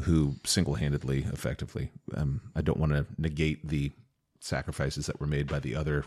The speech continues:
countries that were part of it, but it was, what, I mean, ninety-nine percent American forces that were fighting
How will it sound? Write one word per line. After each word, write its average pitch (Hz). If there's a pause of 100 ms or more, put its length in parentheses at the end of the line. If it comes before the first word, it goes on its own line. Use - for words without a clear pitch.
countries 76
that -
were 73
part 82
of -
it, 73
but 82
it 87
was, - (400)
what, -
I 87
mean, 78
ninety-nine 78
percent 80 (300)
American 78
forces 76
that -
were 78 (840)
fighting 73